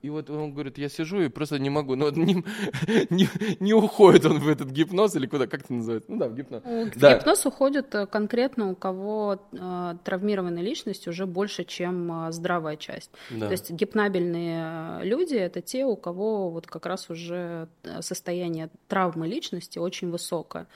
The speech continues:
Speaker 1: Ну, может
Speaker 2: Поэтому
Speaker 1: быть,
Speaker 2: туда
Speaker 1: да.
Speaker 2: через гипноз, ту-, ну, в принципе,
Speaker 1: Да.
Speaker 2: это такой рабочий инструмент
Speaker 1: Да.
Speaker 2: для такого.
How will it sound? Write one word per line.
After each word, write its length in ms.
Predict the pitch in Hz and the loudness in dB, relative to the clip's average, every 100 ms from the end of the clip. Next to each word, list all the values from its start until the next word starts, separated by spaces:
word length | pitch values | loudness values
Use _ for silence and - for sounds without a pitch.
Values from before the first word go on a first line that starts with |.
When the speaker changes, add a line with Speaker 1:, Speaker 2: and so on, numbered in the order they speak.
| - | -8
Speaker 1:
Ну, 80 | 156 | -2
может 60 | 185 | 4
Speaker 2:
Поэтому 260 | 202 143 233 | 6 6 6
Speaker 1:
быть, 80 | 202 | 4
Speaker 2:
туда 180 | 196 202 | 4 2
Speaker 1:
да. 40 | |
Speaker 2:
через 300 | - 196 185 | 2 0 0
гипноз, 560 | 170 185 202 240 262 - _ | -2 -2 0 0 -2 -8 _
ту-, 120 | - 202 | 0 2
ну, 220 | 196 196 | 2 0
в 80 | - | -2
принципе, 300 | 170 170 190 | -6 -6 -4
Speaker 1:
Да. 40 | |
Speaker 2:
это 100 | 170 | -6
такой 260 | 175 180 180 | -6 -2 0
рабочий 380 | 170 180 180 175 | 0 0 -2 -6
инструмент 540 | 170 - 190 190 151 | -8 -4 0 0 -2
Speaker 1:
Да. 40 | 98 | -4
Speaker 2:
для 460 | 160 156 151 156 151 | -4 -4 -4 -6 -8
такого. 400 | 160 - 156 156 | -12 -10 -10 -10